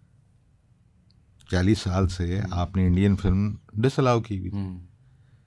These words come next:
Speaker 1: की हुई थी ना?
Speaker 2: बिल्कुल।
Speaker 1: और चालीस साल के बाद आपने इंसेंटिव दिया ना?
Speaker 2: हम्म।
Speaker 1: गवर्नमेंट नहीं दिया ना?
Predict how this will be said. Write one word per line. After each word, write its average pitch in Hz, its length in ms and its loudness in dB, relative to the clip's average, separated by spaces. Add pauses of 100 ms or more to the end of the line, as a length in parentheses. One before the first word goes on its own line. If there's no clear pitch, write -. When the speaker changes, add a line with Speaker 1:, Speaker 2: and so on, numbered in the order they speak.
(420)
Speaker 1:
की 127 120 4
हुई 170 100 4
थी 85 160 -2
ना? 87 160 0
Speaker 2:
बिल्कुल। 87 400 -10 (200)
Speaker 1:
और 92 100 2
चालीस 107 360 4
साल 113 180 4
के 113 100 2
बाद 113 200 6
आपने 110 340 2
इंसेंटिव 110 420 4
दिया 82 240 -2
ना? 110 160 -8
Speaker 2:
हम्म। 92 160 -6 (420)
Speaker 1:
गवर्नमेंट 117 280 6
नहीं 139 100 2
दिया 76 260 -2
ना? 120 100 -10